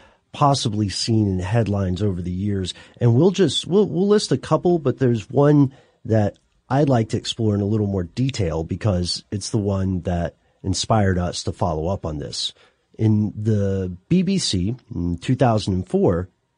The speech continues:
terrorists were arrested because they were trying to buy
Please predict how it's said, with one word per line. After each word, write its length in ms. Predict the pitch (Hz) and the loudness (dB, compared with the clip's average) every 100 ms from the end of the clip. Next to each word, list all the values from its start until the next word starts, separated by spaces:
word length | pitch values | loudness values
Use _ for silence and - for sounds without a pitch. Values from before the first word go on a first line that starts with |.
| _ _ _ _ _ _ _ _ | _ _ _ _ _ _ _ _
terrorists 540 | - 185 190 95 92 107 | 0 4 6 4 0 0
were 220 | 98 92 | 2 2
arrested 480 | 92 90 - 131 135 _ _ | 0 -2 0 0 -2 _ _
because 320 | - 123 127 - | -4 2 2 4
they 140 | 113 | 2
were 160 | 113 117 | 2 2
trying 340 | 123 101 123 | 2 2 2
to 60 | 120 | 2
buy 440 | 90 82 98 135 | 0 -2 0 -2